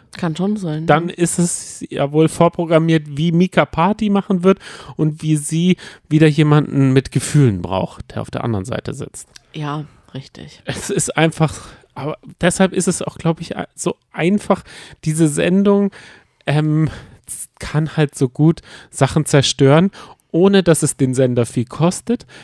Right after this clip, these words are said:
Speaker 2: Die müssen einfach nur viele Lampen und viele Mikros und viele, ähm, Kameras dahin hängen und schon funktioniert die Sache von alleine. Diese Verführung, die dann ist, die, wo man sagt jetzt, ich gönn's mir jetzt richtig.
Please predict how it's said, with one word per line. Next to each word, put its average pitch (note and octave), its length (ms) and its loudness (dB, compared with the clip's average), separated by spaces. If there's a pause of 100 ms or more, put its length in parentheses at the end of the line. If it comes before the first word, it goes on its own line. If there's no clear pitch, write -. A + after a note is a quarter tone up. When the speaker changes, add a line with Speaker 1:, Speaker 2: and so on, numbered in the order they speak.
(120)
Speaker 2:
Die - 40 -4
müssen D#3+ 240 2
einfach E3 280 2
nur D#3 180 2
viele E3 400 0
Lampen D3 420 0
und C#3 200 0
viele C#3 360 2
Mikros C#3+ 440 0
und C3 160 -4
viele, B2 360 0 (420)
ähm, A#2+ 200 0
Kameras F3 540 0
dahin F#3 340 2
hängen F3+ 300 -4
und C3 180 -4
schon F3 400 2 (340)
funktioniert D3+ 680 0
die C#3+ 80 2
Sache C#3 260 2
von C3 240 0
alleine. C#3 600 2 (1200)
Diese D3+ 240 4
Verführung, D#3+ 880 2
die D#3 120 0
dann D3 220 2
ist, - 340 -6
die, C3 120 -6 (100)
wo C#3 140 2
man C#3 220 2
sagt C#3 260 0
jetzt, - 260 -6 (300)
ich - 220 -8
gönn's D#3+ 320 0
mir C#3 80 0
jetzt - 260 -2
richtig. E3 640 -2